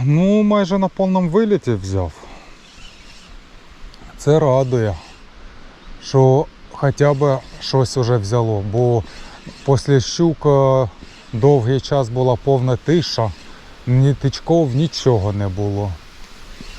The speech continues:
От, оцей хоча б взяв уже, хай хоч і невеликий, зато приємний який. Да, і навіть не дивлячись на такий вітер, все одно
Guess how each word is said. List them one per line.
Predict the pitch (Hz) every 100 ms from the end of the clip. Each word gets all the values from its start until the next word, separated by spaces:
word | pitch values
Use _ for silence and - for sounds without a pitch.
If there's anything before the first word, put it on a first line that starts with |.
| - -
От, | 107 110 104 -
оцей | 120 - 160
хоча | 151 143 151
б | 135 127
взяв | 117 104 151 135 117
уже, | 104 113 87 - - - - - - - -
хай | - 151
хоч | 131 156
і | 160
невеликий, | 156 151 143 151 131 104 - 90 - - - - - -
зато | 131 160 151
приємний | 160 196 220 226 262 240 208 202 202 185
який. | 175 - - 170 165 151 - - - - - - - - - - - - - - -
Да, | 127 123 131 123 131
і | 139
навіть | 139 180 170 156 -
не | 156
дивлячись | 143 165 156 - 139
на | 151
такий | 139 143 156 147
вітер, | 180 - 139
все | 107 131
одно | 131 127 165 165